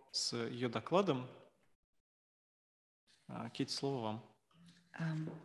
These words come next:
Speaker 2: спасибо, коллеги. Э, я рада быть на этой сессии. Очень важные вопросы и невероятно интересная дискуссия.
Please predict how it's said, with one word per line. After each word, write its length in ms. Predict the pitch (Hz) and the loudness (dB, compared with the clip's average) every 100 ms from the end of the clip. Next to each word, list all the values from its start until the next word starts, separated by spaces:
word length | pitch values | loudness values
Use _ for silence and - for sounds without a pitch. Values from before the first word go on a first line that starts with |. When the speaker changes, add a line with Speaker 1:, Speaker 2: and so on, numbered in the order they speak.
| - - - - - | -14 -16 -16 -18 -4
Speaker 2:
спасибо, 640 | - 185 185 - 233 214 | 12 12 12 12 12 12
коллеги. 640 | - 190 185 190 180 190 185 185 - - - - - - - - | 10 8 10 10 12 12 12 8 2 -14 -12 -10 -10 -12 -14 0
Э, 420 | 165 165 165 165 160 | 4 6 6 4 6
я 240 | 175 170 | 8 12
рада 500 | 175 185 180 180 175 170 - 175 | 12 12 12 10 10 6 2 4
быть 320 | 160 175 - | 8 8 10
на 160 | 175 170 | 8 10
этой 300 | 170 175 170 | 8 6 2
сессии. 680 | - 208 208 - - 180 165 | 4 4 4 4 4 6 6
Очень 320 | 165 - 180 | 6 6 8
важные 420 | 180 175 175 170 | 10 10 8 8
вопросы 540 | 165 165 202 214 - | 6 8 6 8 8
и 20 | 175 | 8
невероятно 680 | 180 170 175 170 180 180 | 8 8 8 8 8 6
интересная 680 | 165 170 185 170 170 180 170 | 4 6 6 6 6 4 6
дискуссия. 840 | 170 175 - 220 233 - 202 185 | 6 2 2 4 6 6 8 8